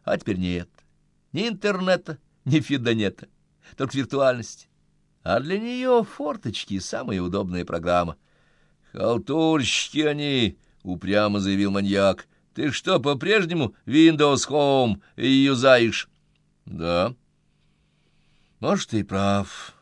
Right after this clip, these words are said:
тоскливо сказал маньяк. «Приятный голосок. Совет по поводу количества мозгов и качества железа.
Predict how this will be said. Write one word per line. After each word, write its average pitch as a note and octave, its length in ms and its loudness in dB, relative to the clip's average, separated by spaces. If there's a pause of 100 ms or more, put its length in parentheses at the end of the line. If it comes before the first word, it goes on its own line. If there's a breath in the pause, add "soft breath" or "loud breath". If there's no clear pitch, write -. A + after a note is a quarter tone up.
(120)
тоскливо C3+ 680 -6
сказал G#2+ 600 -6
маньяк. F#2 540 -8 (600)
«Приятный E2+ 580 -4
голосок. E2+ 920 -6 (580)
Совет A#2+ 640 -2
по - 80 -6
поводу G2+ 360 -2
количества G2+ 520 -2
мозгов F#2 640 -2
и F#2 60 -6
качества F2 560 -6
железа. F#2+ 480 -4